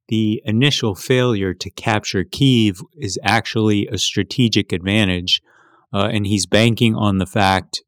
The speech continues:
that Western support will continue to wane. Um, we, of course, have been reporting extensively on the bottleneck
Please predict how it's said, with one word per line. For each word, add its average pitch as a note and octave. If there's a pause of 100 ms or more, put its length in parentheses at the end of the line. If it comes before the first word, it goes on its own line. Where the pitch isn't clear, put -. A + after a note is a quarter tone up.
(140)
that F#2+ (580)
Western A#2+
support A2
will G#2
continue G#2
to F#2
wane. G#2 (100)
Um, F#2 (100)
we, G2
of F2+
course, G2
have G2
been F#2+
reporting F#2+ (360)
extensively G#2
on G2
the F2
bottleneck G2